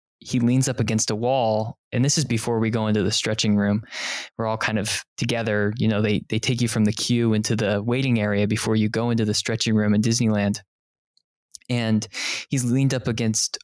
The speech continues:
a wall, and then he steps away from the wall, and, you know, they're telling us to fill in all available space and all that.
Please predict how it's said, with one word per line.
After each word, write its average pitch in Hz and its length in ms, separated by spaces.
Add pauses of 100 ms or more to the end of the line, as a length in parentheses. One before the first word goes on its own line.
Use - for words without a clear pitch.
a 113 60
wall, 120 480 (680)
and 131 100
then 143 80
he 135 100
steps - 320
away 113 220
from 120 140
the 113 80
wall, 104 380
and, 101 240 (320)
you 113 160
know, 110 100
they're 117 100
telling 113 300
us 110 120
to 113 80
fill 113 220
in 110 60
all 107 160
available 107 340
space 104 480
and 110 80
all 104 140
that. 98 280